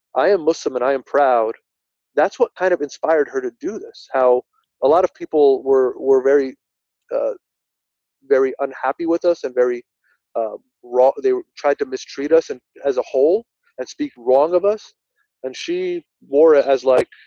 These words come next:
uh, her own polite middle finger, uh, to the rest of the world, uh, to the, to our community at least, that,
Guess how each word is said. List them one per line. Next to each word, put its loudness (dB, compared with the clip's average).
uh, -6
her 0
own 0
polite 0
middle 0
finger, -4
uh, -4
to -12
the -4
rest -4
of -12
the -6
world, -2
uh, -8
to -10
the, 0
to 0
our 2
community -12
at -8
least, -12
that, -6